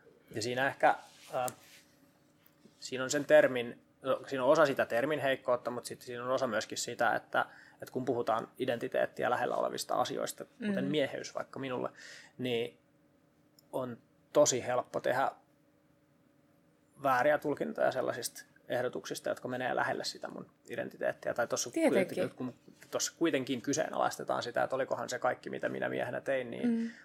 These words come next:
Speaker 1: aivan fiksua. Ja vastaus näin jälkikäteen miettien on, että ei ollut. Että aika paljon on ollut sellaisia juttuja, mi-, missä on ollut mukana, mitkä nyt jälkikäteen ajatellen on aika,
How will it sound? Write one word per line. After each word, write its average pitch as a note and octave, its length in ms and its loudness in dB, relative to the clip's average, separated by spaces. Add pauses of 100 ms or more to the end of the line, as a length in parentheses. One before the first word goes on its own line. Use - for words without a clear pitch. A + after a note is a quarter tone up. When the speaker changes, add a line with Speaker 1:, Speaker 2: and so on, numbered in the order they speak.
(100)
Speaker 1:
aivan C3 220 0
fiksua. - 560 -2
Ja A#2+ 140 0 (520)
vastaus - 480 -2
näin B2+ 140 -4
jälkikäteen B2+ 460 -2
miettien C3 440 -4 (220)
on, C#3+ 200 -4
että - 300 0
ei D3 380 4
ollut. G#2+ 220 0
Että - 140 -6
aika C3 140 -2
paljon D3 260 4
on A#2 120 -4
ollut A2 140 -6
sellaisia A#2 340 -6
juttuja, B2 340 -6
mi-, A2+ 220 -10
missä - 280 -4
on C3+ 60 -4
ollut C#3+ 180 -4
mukana, B2 280 0
mitkä - 260 -8
nyt B2+ 140 -8
jälkikäteen A2 500 -2
ajatellen C#2+ 440 -4
on D2+ 180 -6 (280)
aika, - 340 -2